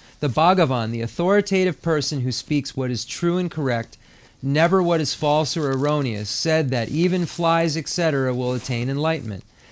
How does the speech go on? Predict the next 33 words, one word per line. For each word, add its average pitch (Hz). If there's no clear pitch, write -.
That 147
being 190
so, 139
why 143
should 160
I 156
not 143
attain 151
it? -
So 139
long 147
as 139
I 139
do 139
not 139
give 147
up 139
persevering, 135
and 139
as 120
much 143
as 127
a 120
human 151
birth 143
gives 143
me 135
an 123
excellent 135
basis 143
and 127
I 120
have 127